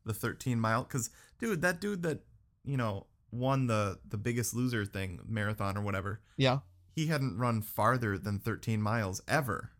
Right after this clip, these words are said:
Speaker 2: Right.
Speaker 1: So he ran twenty-six that day.
Speaker 2: Yeah.
Speaker 1: So he said that, like, every step is farther than I've ever done before.
Speaker 2: Dude, it, that's what it's gonna feel like to me every time we go out for our long run from now on.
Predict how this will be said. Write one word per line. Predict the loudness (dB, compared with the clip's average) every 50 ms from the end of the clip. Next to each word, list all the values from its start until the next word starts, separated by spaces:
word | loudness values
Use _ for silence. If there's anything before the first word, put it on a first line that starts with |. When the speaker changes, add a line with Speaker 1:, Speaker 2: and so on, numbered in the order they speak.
| 0
Speaker 2:
Right. | 2 2 2 2 0 -8 -20 -20 -20 -20 -20 _ _ _ _ _ _ _ -4
Speaker 1:
So | -2 0
he | 0 2 2
ran | 2 2 2 2 2 2 0 -4 -8
twenty-six | -10 -6 -4 0 0 0 0 0 -2 -4 -4 -4 0
that | 0 0 0 0 0
day. | 0 0 0 0 -2 -4 -10 -16 _ _ _ _ _ _ _ _ 0
Speaker 2:
Yeah. | 2 2 2 0 -4 -10 -18 -20 -20 -20 _ _ _ _ _ _ _ _ _ _ -2
Speaker 1:
So | 2 4 4 4 4
he | 4 2 0
said | 2 2 0 2 2
that, | 0 0 0 -2
like, | -4 -4 -4 -2
every | -2 0 0 2 0 0 0
step | 0 -2 0 0 0 0 -2 -6 -16 -20 _ _ -20 -20 _ _ _ _ -8
is | -8 -4
farther | 0 2 2 2 0 -2
than | -2 0 0
I've | -2 -2 -2
ever | -2 -2 -2 -2 -2 -4 -4 -8 -12 -10 -6
done | -2 -2 -2 -2
before. | -4 -6 -6 -6 -6 -4 -4 -6 -8 -8 _ 0
Speaker 2:
Dude, | 0 0 0 0
it, | -2 -2 2
that's | 2 2 2 4 2
what | 2 2
it's | 2 0
gonna | 0 0 0
feel | 2 2 2 2
like | 2 2 0
to | -2 -2
me | 0 0
every | 2 2 2 2
time | 2 0 0 2 2
we | 2 2
go | 2 2
out | 2 2 0
for | 0 2
our | 2 4
long | 2 2 2 2 2
run | 2 2 0 0 -4 -4
from | -2 0 0
now | 2 2 2
on. | 2 0 -2 -4